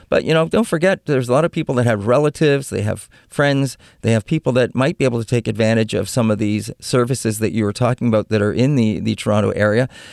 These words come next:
Now, the Indigenous Spirit Fund itself, uh, you recently had an event, I know, that was online to celebrate some youth and, uh, some other, other things. Uh, do you wanna tell us about that?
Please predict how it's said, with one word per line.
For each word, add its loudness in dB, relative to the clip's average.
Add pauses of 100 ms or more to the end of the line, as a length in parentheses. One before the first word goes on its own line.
(120)
Now, 2 (100)
the -2
Indigenous 2
Spirit 0
Fund 0
itself, -2 (720)
uh, 2 (160)
you 0
recently 2
had 4
an 0
event, 0
I 0
know, -2
that -4
was -2
online 2 (260)
to 2
celebrate 0
some 0
youth -2
and, 2
uh, 0
some 0
other, 0
other 0
things. -4
Uh, -8
do -2
you -2
wanna 0
tell -2
us -4
about -2
that? -8